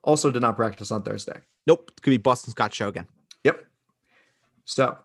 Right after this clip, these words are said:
Speaker 1: are there any accents for this one, or are you just gonna go straight?
Speaker 2: I'm gonna go straight.
Speaker 1: Carson Wentz.
Speaker 2: Eight.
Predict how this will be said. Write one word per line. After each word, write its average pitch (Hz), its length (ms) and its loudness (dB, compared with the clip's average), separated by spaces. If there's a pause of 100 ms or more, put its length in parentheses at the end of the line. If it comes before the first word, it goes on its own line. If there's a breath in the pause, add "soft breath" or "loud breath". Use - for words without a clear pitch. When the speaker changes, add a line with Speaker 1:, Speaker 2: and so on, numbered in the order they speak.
(840)
Speaker 1:
are 123 80 0
there 123 100 6
any 143 120 2
accents 160 340 0
for 190 120 -2
this 190 180 -4
one, 202 260 -2
or 139 100 2
are - 20 6
you 135 80 4
just 123 140 -8
gonna 127 120 -2
go 120 140 2
straight? 110 380 -6 (800)
Speaker 2:
I'm 170 140 4
gonna 143 100 4
go 110 100 2
straight. 95 260 -8 (1200 soft breath)
Speaker 1:
Carson 147 580 2
Wentz. - 640 -4
Speaker 2:
Eight. 131 200 4